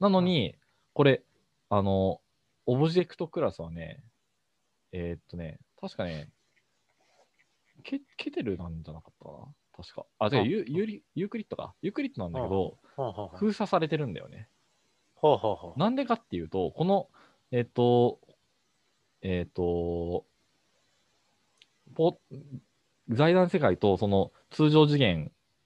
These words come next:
Speaker 1: このエスシーピー千四百八十五を通じて生きるつ-、平行世界の違いは、
Speaker 2: はい。
Speaker 1: シーピーが存在するか否かっ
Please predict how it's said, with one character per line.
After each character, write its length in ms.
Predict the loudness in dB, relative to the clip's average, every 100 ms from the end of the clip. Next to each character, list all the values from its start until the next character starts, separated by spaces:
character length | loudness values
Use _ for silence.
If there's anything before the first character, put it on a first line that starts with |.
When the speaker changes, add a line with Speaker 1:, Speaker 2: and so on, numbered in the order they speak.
| -10
Speaker 1:
こ 180 | -2 2
の 140 | 2 4
エ 80 |
ス 60 | 2
シ 80 | 0
ー 40 |
ピ 100 | -2
ー 20 |
千 120 | 0 2
四 80 |
百 140 | 0 0
八 80 | -2
十 140 | 2
五 120 | 4
を 60 | 4
通 240 | 2 -2
じ 120 | 0
て 100 | 2
生 120 | 2 4
き 120 | 2
る 120 | 2
つ-、 240 | 2 -2 -2 _ _ _ _ -4
平 180 | 2 2
行 140 | 2
世 120 | 0
界 120 | 0 0
の 80 |
違 420 | -2 0 2 2 0
い 60 | -4 0
は、 360 | 4 4 2 -8 _ _ _ _
Speaker 2:
は 180 | -2 -2
い。 100 | -2 _
Speaker 1:
シ 220 | -4 -2
ー 80 | 0
ピ 120 | 0
ー 40 |
が 100 | 0
存 260 | -2 0 2
在 200 | 4 4
す 100 | 2
る 100 | -2
か 100 | 0
否 80 | 0
か 200 | 0
っ 60 | -4